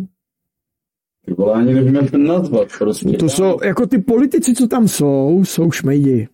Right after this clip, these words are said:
Speaker 2: Prostě jsou šmejdi.
Speaker 1: Ale to není teď, to je patnáct let zpátky.
Speaker 2: Jo, jo, jo.
Speaker 1: To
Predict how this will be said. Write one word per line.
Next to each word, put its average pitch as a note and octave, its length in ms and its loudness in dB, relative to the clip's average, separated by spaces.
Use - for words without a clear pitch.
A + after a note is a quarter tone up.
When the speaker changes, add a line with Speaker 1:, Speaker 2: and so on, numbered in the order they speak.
Speaker 2:
Prostě E3+ 280 -2
jsou G#3+ 200 0
šmejdi. F3 320 2
Speaker 1:
Ale C3 140 0
to F3 100 -2
není G#3+ 280 2
teď, C3 500 -2
to C3 80 -6
je C3+ 200 0
patnáct C#3+ 500 -6
let D#3+ 120 -10
zpátky. - 260 -4
Speaker 2:
Jo, B3 120 2
jo, D4+ 200 2
jo. D4 200 0
Speaker 1:
To C4 60 -4